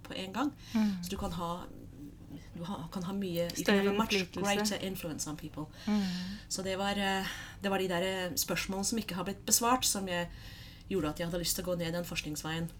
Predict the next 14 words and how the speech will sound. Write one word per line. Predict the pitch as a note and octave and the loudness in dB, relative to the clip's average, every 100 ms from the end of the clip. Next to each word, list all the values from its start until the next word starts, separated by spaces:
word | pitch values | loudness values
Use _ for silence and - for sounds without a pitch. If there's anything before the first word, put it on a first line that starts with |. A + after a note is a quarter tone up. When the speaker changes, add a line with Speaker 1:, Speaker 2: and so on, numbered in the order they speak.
| - - - - - - | -14 -16 -16 -16 -16 -16
Speaker 2:
Ja. | - - - | -14 -4 -4
Speaker 1:
Så | - | -2
da | F#3 | -2
begynte | G3 F#3+ G3+ | 0 0 2
jeg | |
med | G3+ | 2
det. | F3+ D#3+ - - - - - - | 4 2 0 -8 -10 -10 -12 -4
Eh, | - F#3+ F3+ F3+ - | 0 2 4 2 2
det | C#4 F3+ | 2 4
som | G3 | 4
har | G#3+ | 2
vært | G3 G#3 - | 2 0 0
mest | F3+ E3 - F3 | 0 4 2 2
u-, | G3 | 2